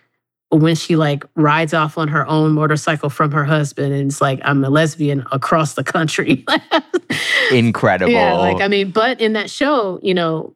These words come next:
Speaker 1: I'll give it as an example because the centerpiece, which is this motorcycle, that is the same model motorcycle that she had. That
Speaker 2: This was the show you did a company
Speaker 1: Yeah, it's the
Speaker 2: gallery.
Speaker 1: show I did a company.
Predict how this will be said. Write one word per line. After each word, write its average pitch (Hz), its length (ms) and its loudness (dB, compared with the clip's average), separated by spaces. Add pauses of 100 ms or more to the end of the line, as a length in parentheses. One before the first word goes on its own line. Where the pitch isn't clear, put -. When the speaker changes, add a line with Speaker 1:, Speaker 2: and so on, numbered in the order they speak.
(140)
Speaker 1:
I'll 170 140 2
give 180 200 0
it 175 100 2
as 160 160 0
an 165 80 2
example 190 440 0
because 165 380 -2
the 160 80 -4
centerpiece, 175 840 -2 (120)
which 160 300 2
is 160 440 -2 (100)
this 151 220 0
motorcycle, 156 880 0 (140)
that 160 260 0
is 156 160 -2
the 180 80 -4
same 170 380 2
model 151 500 0 (320)
motorcycle 151 800 0
that 147 200 -2
she 226 300 2
had. 143 400 -2 (640)
That 143 140 2
Speaker 2:
This 127 140 0
was 151 120 0
the 147 80 -4
show 143 120 2
you 139 140 2
did 117 140 -2
a 131 40 0
company 180 360 -2
Speaker 1:
Yeah, 170 140 2
it's 160 100 -2
the - 60 0
Speaker 2:
gallery. 147 120 0
Speaker 1:
show 175 100 2
I 165 100 0
did 156 140 -2
a 143 60 -4
company. 160 480 0